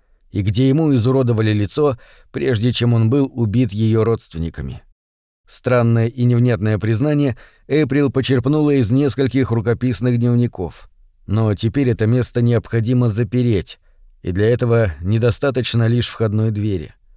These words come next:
То, благодаря чему Хессен до сих пор существует, нужно удалить, уничтожить, и гораздо тщательнее, чем это сделали при первой попытке в тысяча девятьсот сорок девятом году.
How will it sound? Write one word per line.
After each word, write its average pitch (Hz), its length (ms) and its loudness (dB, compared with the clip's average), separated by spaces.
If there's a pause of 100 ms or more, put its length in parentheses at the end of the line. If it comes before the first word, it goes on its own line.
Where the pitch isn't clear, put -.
(560)
То, 120 360 0
благодаря 113 480 2
чему 127 300 2
Хессен 110 480 0
до 107 80 0
сих - 220 -4
пор 110 200 -2
существует, 113 760 -2 (400)
нужно 123 520 0
удалить, 113 680 -2 (160)
уничтожить, 113 840 -2 (280)
и 98 100 -2
гораздо 117 480 0
тщательнее, 110 760 -2 (300)
чем 113 220 0
это 110 180 0
сделали 117 480 2
при 113 200 0
первой 104 360 0
попытке 117 520 -2
в 101 60 -6
тысяча 113 380 -6
девятьсот 104 500 -2
сорок 104 300 -2
девятом 98 500 -2
году. 82 360 -6